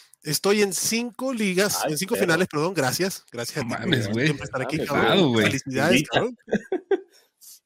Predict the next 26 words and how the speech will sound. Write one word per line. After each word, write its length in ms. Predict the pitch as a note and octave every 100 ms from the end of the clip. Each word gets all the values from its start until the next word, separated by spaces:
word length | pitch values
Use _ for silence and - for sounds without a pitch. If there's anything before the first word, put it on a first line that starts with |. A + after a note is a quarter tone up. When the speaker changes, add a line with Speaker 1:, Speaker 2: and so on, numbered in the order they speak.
| _ _
Speaker 1:
Dos 320 | - A3+ A#3+
running 240 | B3 A#3+ A#3
Speaker 3:
¿Qué 60 |
Speaker 1:
backs 160 | G3+ -
Speaker 3:
es, 60 |
Speaker 1:
y 60 | F3+
un 80 | F#3+
Speaker 3:
qué 120 | D#3+
Speaker 1:
flex". 240 | D3 F3 -
Speaker 3:
es 80 |
una 180 | D3 C#3+
final, 460 | - G#2+ G2 A#2 C3
güey? 200 | F#2 D#2+ _ _ -
Speaker 2:
Una 220 | A2 A2
final. 340 | F#2+ F2 - -
<laughs> 260 | - - G3+
Sí. 120 | D3+ C3+ -
Speaker 1:
<laughs> 2000 | D#3 C3+ - B2 - G#3 A3 F3+ - F#3 - F3 - _ - - - - - C#3+ -
Zeke 320 | F#3+ G#3+ A#3+
Elliott, 260 | B3 C4+ - _
Brian 460 | E3 E3 F3+ G3+ G3+
Robinson, 440 | G3+ G#3 G3+ G3+
Rashad 480 | - D3+ C#3 - F#3 -
White, 360 | E3 F3 F#3 C#3 C3 _ _ _ _ -
Tyler 300 | D#3+ E3 E3
Algier. 500 | C#3+ B2 B2+ G#2